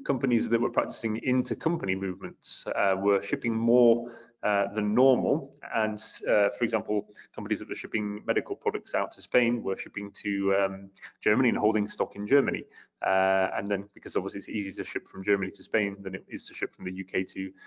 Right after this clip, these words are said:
to Spain, so at least certainly, uh, in early Q one this year. So I, I think that actually a lot of companies were well prepared for it, and they, they took the necessary steps to make sure that they had enough stock to cover that first period,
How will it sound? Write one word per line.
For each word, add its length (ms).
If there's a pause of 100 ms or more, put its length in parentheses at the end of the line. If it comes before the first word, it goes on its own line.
(200)
to 100
Spain, 380
so 360 (100)
at 80
least 180
certainly, 460 (100)
uh, 200 (220)
in 120
early 240
Q 200
one 200
this 200
year. 200 (500)
So 140
I, 200
I 60
think 240
that 100
actually 300
a 60
lot 100
of 180
companies 400
were 80
well 220
prepared 420
for 160
it, 100
and 100
they, 160
they 80
took 200
the 80
necessary 420
steps 340
to 100
make 180
sure 200
that 100
they 120
had 120
enough 200
stock 340
to 80
cover 240
that 200
first 340
period, 460